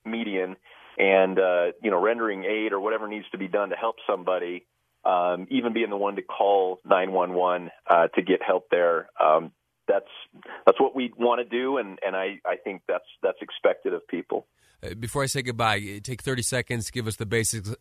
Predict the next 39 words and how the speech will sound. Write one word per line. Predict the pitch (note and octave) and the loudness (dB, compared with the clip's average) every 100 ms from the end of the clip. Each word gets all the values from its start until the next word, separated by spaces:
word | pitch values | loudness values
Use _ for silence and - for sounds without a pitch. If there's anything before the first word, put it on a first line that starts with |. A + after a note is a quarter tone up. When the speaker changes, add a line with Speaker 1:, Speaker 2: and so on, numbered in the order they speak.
| _ | _
Speaker 2:
of | G#2 | -16
safety | F#2+ A#2 G#2 - | -6 -4 -4 -6
on | G2 F#2+ | -6 -4
the | |
roads | F#2+ F#2+ F#2 | -2 -2 -2
in | F#2 | -4
these | F2+ F2 | -6 -8
conditions. | F#2+ F2+ F2+ E2+ - _ _ _ _ _ _ _ _ _ _ _ _ _ - - - - - | -8 -8 -8 -12 -14 _ _ _ _ _ _ _ _ _ _ _ _ _ -18 -16 -14 -8 4
Speaker 1:
Yeah, | - - - | 6 6 0
some | E3+ | 0
of | E3+ | 0
the | |
biggest | D#3 E3+ D#3+ | -2 -6 -8
things | - E3+ E3 C#3+ | -8 -8 -8 -8
we, | C#3+ - | -10 -4
we | C3+ | -4
continue | C3 B2 - D#3 C#3+ | -4 -6 -4 -6 -6
to | B2+ - | -8 -6
see, | C3 | -4
and | A#2+ | -4
I | A2 | -6
know | A2 A#2 | -4 -4
I | A2 | -4
sound | - A2+ | -6 -6
like | A2 G#2 | -4 -6
a | |
broken | F#2+ G#2+ G#2 | -4 -4 -4
record | G#2+ G2+ G#2 | -4 -2 -4
talking | - G2 | 0 0
Speaker 2:
It's | G2+ | 2
Speaker 1:
about | A#2+ A#2 | 2 4
Speaker 2:
all | |
right. | B2 A2 | 4 2
Speaker 1:
it, | |
but, | G2 | -2
Speaker 2:
It's | G#2 A2 G2 | -8 -6 -2
Speaker 1:
uh, | B2+ | 0
Speaker 2:
all | A#2+ | 2
right. | A2 G2 | 0 -2